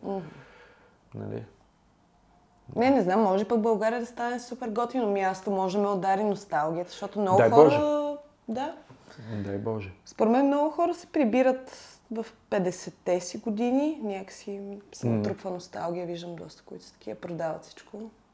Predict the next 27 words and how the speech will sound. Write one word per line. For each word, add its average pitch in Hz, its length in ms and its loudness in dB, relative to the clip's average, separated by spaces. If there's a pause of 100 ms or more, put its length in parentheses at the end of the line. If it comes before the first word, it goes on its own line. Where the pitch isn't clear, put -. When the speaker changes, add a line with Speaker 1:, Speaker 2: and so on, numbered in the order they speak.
(160)
Speaker 2:
И 110 140 -2
се - 140 -6
връщат. 104 680 -6
Speaker 1:
Идват, 175 160 -16 (140)
събрали 165 420 -10
се - 160 -10
Speaker 2:
Може 170 80 0
Speaker 1:
някакви 135 160 6
Speaker 2:
би 123 40 0
Speaker 1:
пари 143 160 10
Speaker 2:
от 180 40 8
Speaker 1:
да 185 80 6
им 185 120 4
е 175 60 -2 (140)
по-лесно, 113 540 2
Speaker 2:
Да, 101 60 -2
от 104 140 0
Speaker 1:
нали? 104 100 -8
Speaker 2:
икономическа 113 580 -4
гледна 107 240 0
точка, 107 260 -4
Speaker 1:
Да. 113 60 -4
Speaker 2:
може 107 160 -2
би 104 120 -4
е 104 100 -4
доста 101 320 -8
по- 104 260 -10